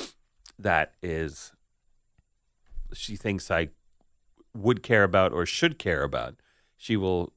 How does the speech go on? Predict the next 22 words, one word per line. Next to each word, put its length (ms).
say 260
something 480
to 140
me. 240
And 420
if 160
it's 220
big 280
news, 640
it 180
is 160
going 280
to 140
go 320
through 600
all 420
other, 480
uh, 100
all 520
media 380
types, 500
where 380